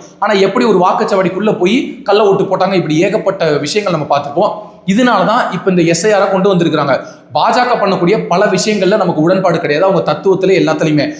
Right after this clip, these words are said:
ஆனா, இந்த எஸ் ஐ ஆர் அப்படின்றது எதற்காக திராவிட முன்னேற்ற கழகத்திற்கு இவ்வளவு பெரிய அச்சுறுத்தலை ஏற்படுத்துது? நீங்க சரியான முறையில வாக்காளர்கள் இருக்கும் பட்சத்துல எடுக்க முடியாதுங்க,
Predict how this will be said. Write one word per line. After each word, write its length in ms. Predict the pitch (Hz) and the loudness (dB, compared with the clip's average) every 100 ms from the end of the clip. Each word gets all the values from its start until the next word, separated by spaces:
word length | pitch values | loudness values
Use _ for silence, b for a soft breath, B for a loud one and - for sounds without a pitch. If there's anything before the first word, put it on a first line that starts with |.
| B | B
ஆனா, 160 | 190 233 | -2 0
இந்த 140 | 190 | 2
எஸ் 300 | 165 185 190 | 2 2 2
ஐ 80 | 262 | 2
ஆர் 180 | 247 175 | 2 0
அப்படின்றது 400 | 190 160 160 - | 0 -2 -2 -2
எதற்காக 500 | 170 226 254 233 254 | 0 0 0 0 0
திராவிட 480 | 254 180 190 226 208 | -2 0 2 2 0
முன்னேற்ற 340 | 185 208 185 | -2 -2 -2
கழகத்திற்கு 380 | 175 160 160 175 | -2 -2 -4 -6
இவ்வளவு 360 | 214 185 233 | -4 0 2
பெரிய 200 | 190 190 | 2 2
அச்சுறுத்தலை 480 | - 208 - 160 165 | 0 -2 -2 0 0
ஏற்படுத்துது? 560 | 185 160 - 120 151 - B B - | 0 -4 -10 -6 -6 -6 B B -2
நீங்க 160 | 180 | 0
சரியான 440 | 165 175 226 247 254 | 0 2 2 2 2
முறையில 380 | 196 185 180 | 2 4 2
வாக்காளர்கள் 560 | 220 185 233 233 202 185 | 2 0 0 0 2 2
இருக்கும் 280 | 208 - 202 | 0 -2 -4
பட்சத்துல 340 | 175 220 226 | -4 -2 0
எடுக்க 300 | 180 233 - | 2 2 0
முடியாதுங்க, 560 | 185 180 214 139 131 | 0 0 0 -2 -2